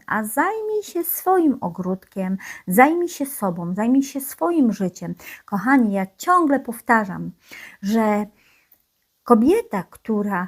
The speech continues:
poznała siebie, umie zarządzać sobą, przepracowała swoje wewnętrzne dziecko, ona potrafi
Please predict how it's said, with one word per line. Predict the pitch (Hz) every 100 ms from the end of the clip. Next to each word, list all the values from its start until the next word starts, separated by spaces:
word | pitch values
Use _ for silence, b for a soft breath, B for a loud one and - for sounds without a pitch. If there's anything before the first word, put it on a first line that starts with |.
| -
poznała | - 226 262 392 359 277
siebie, | - 196 165 170 -
umie | 240 254 247
zarządzać | 240 226 226 214 190 151 -
sobą, | - 156 - - - - _ _ _
przepracowała | - 262 247 240 254 247 240
swoje | 247 - 247 247
wewnętrzne | 233 220 226 226 214 - 208
dziecko, | 190 175 - - 165 165 _ _ _ _ _ _ _ _ _ _ _
ona | 208 220 214
potrafi | 208 208 208 226 214 196 196 - 185